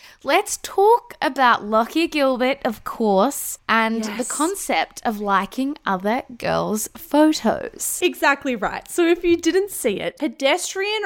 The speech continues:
Speaker 2: ran an article this week with an awesome headline that really sums it up perfectly, that read,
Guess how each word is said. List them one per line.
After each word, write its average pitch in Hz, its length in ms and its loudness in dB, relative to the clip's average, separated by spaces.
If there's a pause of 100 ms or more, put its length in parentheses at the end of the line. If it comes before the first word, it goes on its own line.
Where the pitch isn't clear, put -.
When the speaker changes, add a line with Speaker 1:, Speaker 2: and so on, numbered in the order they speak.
Speaker 2:
ran 233 400 0
an 208 280 -4
article 214 460 0
this 190 280 -6
week 180 200 -8
with 196 140 -6
an 196 160 -6
awesome 233 380 4
headline 190 480 -4
that 196 160 -8
really 220 280 0
sums 196 320 -8
it 190 100 -4
up 180 160 -8
perfectly, 190 600 -8
that 220 180 -6
read, 208 300 -2